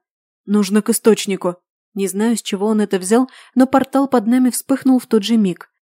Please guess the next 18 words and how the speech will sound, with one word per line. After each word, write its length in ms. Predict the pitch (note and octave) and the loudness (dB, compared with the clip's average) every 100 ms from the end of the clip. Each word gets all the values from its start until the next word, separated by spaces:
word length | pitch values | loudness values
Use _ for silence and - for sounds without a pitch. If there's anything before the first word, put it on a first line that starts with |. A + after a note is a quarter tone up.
| _ _ | _ _
и 100 | G#3+ | 0
вынес 360 | G3 A#3+ A3+ | 2 2 2
на 100 | G3+ | -2
пустую 460 | F#3+ G3 - B3 A3+ | -2 -6 -2 0 0
в 40 | |
ночной 400 | F#3+ G3 - G#3 | -2 -4 -4 -4
час 300 | G3 B3+ B3+ - _ | -2 -4 -4 -10 _
замковую 600 | - G#3+ A#3+ A#3+ G#3 G#3 | -4 0 0 0 -4 -4
площадь, 500 | G3 G3+ A#3 - A#3+ _ | -2 -2 0 -2 -10 _
бледную 560 | G3+ G3 A#3 B3 A#3 A3+ | -4 0 2 2 0 0
от 80 | A3 | -4
страха 360 | - G#3+ - | -6 -6 -4
меня, 360 | G3 F#3 G3 B3+ _ - | -4 -4 -4 -6 _ -16
смертельно 600 | - A#3+ A#3 - C#4 C4 | -4 0 0 0 2 2
бледного 540 | A3 G#3 C4 A#3+ A3+ G#3 | 2 0 0 2 0 -2
от 240 | - G#3 | -2 -2
недуга 340 | G#3+ G#3+ G#3 G3+ | 0 0 0 0
некроманта 680 | G3 F#3 F#3+ G#3+ C4+ C4 | -2 -2 -2 0 0 -2